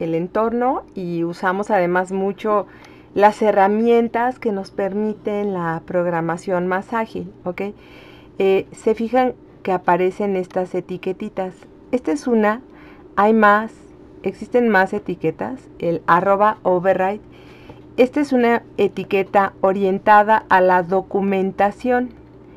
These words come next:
Eh, cuando nosotros generemos alguna documentación, este override en realidad no ejecuta nada, es informativo, es una etiqueta que nos da la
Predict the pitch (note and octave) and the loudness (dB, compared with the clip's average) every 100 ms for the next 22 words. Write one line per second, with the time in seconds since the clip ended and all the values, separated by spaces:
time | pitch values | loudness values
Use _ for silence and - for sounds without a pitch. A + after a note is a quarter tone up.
0 | - - - - - - G3 F#3 F3 E3+ | -20 -20 -20 -20 -20 -2 2 4 2 -4
1 | - - - - - G3+ F#3+ F#3+ G3+ A3+ | -20 -20 -20 -20 -6 0 2 0 0 -2
2 | A3+ - A#3 A3 G#3 G#3+ G#3+ G3+ G3 G#3 | -2 -2 0 2 2 0 0 0 -2 -4
3 | - E3 E3+ F#3+ G3 G#3 G#3 G#3 G3 G3+ | -4 -2 -2 -2 0 -2 -2 -4 -2 -2
4 | G3+ G#3+ G3 G3+ - - A#3 C#4 B3 B3 | -2 -2 -4 -6 -8 -6 2 6 8 8
5 | A#3+ A#3 A3+ - G3 F#3+ F#3+ F3+ G3+ A3 | 6 4 2 -2 0 0 0 2 2 2
6 | G#3+ G#3 G#3 F#3 F#3 G3+ G3 F#3+ F#3 G#3 | 0 0 -4 -6 -6 -2 0 0 0 -2
7 | - G3 A3+ G#3+ G#3 F#3 E3+ D#3+ - F3 | -4 -4 -2 -2 2 2 2 -4 -6 -8
8 | G3+ C4+ - - - - G#3 A#3 A#3 A3 | -8 -10 -14 -20 -20 -8 -2 2 4 4
9 | G#3+ F3 F#3+ - G#3 G3+ F3+ E3+ E3 - | 0 -6 -4 2 0 2 -2 0 -4 -10
10 | - - - - F#3 G3 G3+ G#3 - F3+ | -20 -20 -20 -14 4 10 10 8 4 -2
11 | E3+ E3 E3 D#3+ | 0 -2 -4 -6